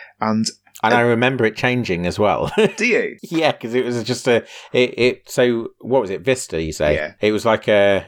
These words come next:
Speaker 2: it was just a, a nice polished version. Before that, it was, it was sort of Windows ninety-five style, blocky,
Speaker 1: Yeah.
Speaker 2: grey.
Speaker 1: Yeah.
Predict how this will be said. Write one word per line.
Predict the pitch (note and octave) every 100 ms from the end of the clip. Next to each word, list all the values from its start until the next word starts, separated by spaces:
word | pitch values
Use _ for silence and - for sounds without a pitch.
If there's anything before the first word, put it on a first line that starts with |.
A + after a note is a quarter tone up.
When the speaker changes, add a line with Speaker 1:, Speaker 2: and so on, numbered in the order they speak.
| -
Speaker 2:
it | A2
was | G2 F#2
just | G#2 G#2+
a, | G2 G2+ -
a | G2+
nice | G#2 G2+ F#2
polished | - - G2 F#2+ -
version. | - G2+ F#2+ - C#2 -
Before | - - B2+ B2+
that, | F#2+ D#2+
it | D#2 D2+
was, | F#2+ - - -
it | G2
was | F#2+ -
sort | A#2+ G2
of | G#2+
Windows | G#2+ G2+ G2 G2
ninety-five | G2 F#2+ F#2 - G2 F#2 F2+ -
style, | - G2 F#2 F2+ F2 F2 - -
blocky, | A2+ - - F#2 F2 E2+ E2
Speaker 1:
Yeah. | A#2 A2+ G#2+ F#2+
Speaker 2:
grey. | G2 E2+ - - _ -
Speaker 1:
Yeah. | F2 -